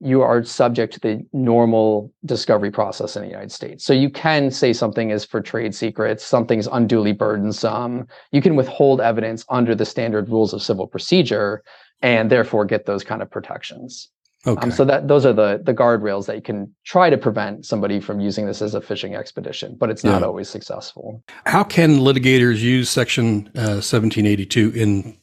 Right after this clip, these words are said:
Speaker 2: to their advantage in foreign proceedings?
Speaker 1: The process,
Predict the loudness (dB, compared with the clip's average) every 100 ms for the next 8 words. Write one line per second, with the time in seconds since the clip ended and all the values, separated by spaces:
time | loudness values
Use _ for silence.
0 | _ _ _ _ -10 0 2 2 2 4
1 | 4 4 0 -2 -2 -4 -6 -8 -10 -8
2 | -8 -10 -12 -16 -10 -2 0 2 0 2
3 | 0 0 -2 -14